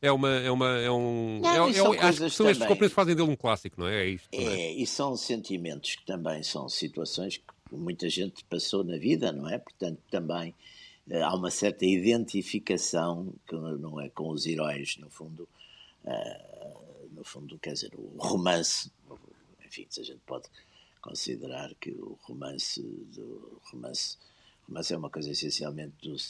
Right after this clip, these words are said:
Speaker 2: do século dezenove, não é? Mas, mas já, já, já, já havia romances, eh, por exemplo, a, a Princesse de Clèves, da Ma-, Madame de Se-, Sévigné, já é um romance, já,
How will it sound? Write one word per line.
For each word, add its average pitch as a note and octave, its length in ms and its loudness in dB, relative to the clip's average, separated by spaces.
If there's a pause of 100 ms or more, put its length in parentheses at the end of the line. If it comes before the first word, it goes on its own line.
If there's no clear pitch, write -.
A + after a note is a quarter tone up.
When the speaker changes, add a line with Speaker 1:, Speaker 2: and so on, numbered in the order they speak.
(100)
Speaker 2:
do C#2+ 140 -10
século C#2 420 -8
dezenove, D#2 680 -6
não B1+ 140 -18
é? F#2 140 -10
Mas, D#2 340 -12 (640)
mas D#2+ 280 -6
já, D2+ 520 -6
já, D2 500 -8
já, - 200 -2 (160)
já D#2+ 220 2
havia D#2+ 280 0
romances, F2 560 -2
eh, C2+ 480 -10
por - 80 -16
exemplo, - 220 -12 (560)
a, - 60 -4
a - 40 -6
Princesse E2+ 560 -2
de - 60 -12
Clèves, D2+ 400 -4
da C#2 140 -8
Ma-, C2 220 -12
Madame C#2+ 480 -10
de A#1 80 -14
Se-, C2 380 -8
Sévigné, C#2+ 480 -6
já G2 180 -4
é A2+ 120 0
um A2 80 -2
romance, D#2 540 -8
já, E2+ 140 -12